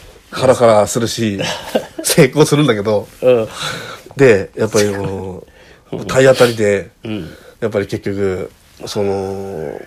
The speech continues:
Speaker 1: 盗聴器かけるわけよ、結局。
Speaker 2: うん。
Speaker 1: うん。でも、「私別に大丈夫よ」みたいな。
Speaker 2: 何が？
Speaker 1: 女の、そんな、別に、「私だって初めての相手じゃないから」みたいなさ。
Speaker 2: 素性バレてないんだ。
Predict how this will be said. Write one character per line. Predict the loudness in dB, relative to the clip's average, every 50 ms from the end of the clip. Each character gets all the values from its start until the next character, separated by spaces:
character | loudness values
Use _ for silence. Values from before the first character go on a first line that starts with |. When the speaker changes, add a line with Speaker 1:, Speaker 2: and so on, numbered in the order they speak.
| -16 -10
Speaker 1:
盗 | -2 -2 0
聴 | 0 0 -2
器 | -2
か | -4 -4
け | 0
る | 0 0
わ | 0
け | -2
よ、 | -4
結 | -6 -8 -12
局。 | -10 -10 -8 -8
Speaker 2:
う |
ん。 | -6 -6 -6 -8 -10 -10 -12 -14 -14 -18 -20 -20 _ _ _ _ -20 -18
Speaker 1:
う |
ん。 | -16 -16 -18 -20 _ _ _ _ _ _ -20 -20 -20 -20 -20 -18 _ -6
で | -4
も、 | -2 -2
「私 | -2 -4 -6 -6 -6
別 | -8 -8 -6 -8 -6
に | -8 -8 -10 -12 _ -20 -12 -4
大 | -2 -2 -2
丈 | -2 -2 -2
夫 | -2
よ」 | -2 -4
み | -6 -8
た | -10
い | -14 -16
な。 | -18 -20 -20 -20 -20 _ _ _ _ _ _ -18 -16
Speaker 2:
何 | -14 -12 -10 -8
が？ | -6
Speaker 1:
女 | -4 -2 -2
の、 | -2 -4 -4 -6 -10
そ | -10 -8 -8
ん | -6 -6
な、 | -6 -6 -8 -12 -18 -16
別 | -14 -12 -8 -6
に、 | -4 -4 -4 -6 -8 _ -20 -20 -20 -20 -18 -18 -18 -18 -18 -12 -6
「私 | -4 -4 -2 -4 -4
だ | -4 -6
っ |
て | -6 -6
初 | -6 -6 -4 -2
め | -2 -2
て | -2 -2
の | -4 -6
相 | -6 -6
手 | -8 -6
じ | -6
ゃ | -4
な | -4 -4
い | -4
か | -6 -8 -10
ら」 | -10 -12
み | -16 -16
た | -18 -16
い | -18
な | -16
さ。 | -16 -18 -18 -20 -20 _ _ -20 -20
Speaker 2:
素 | -18 -12 -8 -6 -4 2
性 | 2 2 2
バ | 4 2 0
レ | 0 0
て | -2 -2
な | -6 -6
い | -10
ん | -10 -12
だ。 | -18 -18